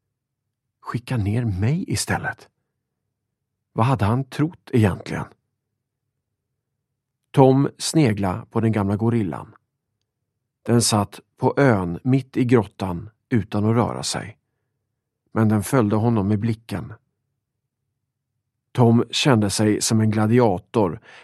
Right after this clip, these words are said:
beredd att gå in i strid. Det var Peter som plockat fram repstegen och hängt fast den på muren ner till apgrottan. Tillsammans med Danny stod han och kikade ner mot Tom.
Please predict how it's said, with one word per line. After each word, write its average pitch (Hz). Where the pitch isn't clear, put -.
beredd 110
att 117
gå 110
in 98
i 98
strid. 76
Det 131
var 135
Peter 139
som 98
plockat 101
fram 87
repstegen 80
och -
hängt 120
fast -
den 98
på 123
muren 117
ner 101
till 113
apgrottan. -
Tillsammans 120
med 139
Danny 107
stod 117
han 98
och 117
kikade 107
ner 98
mot 110
Tom. 65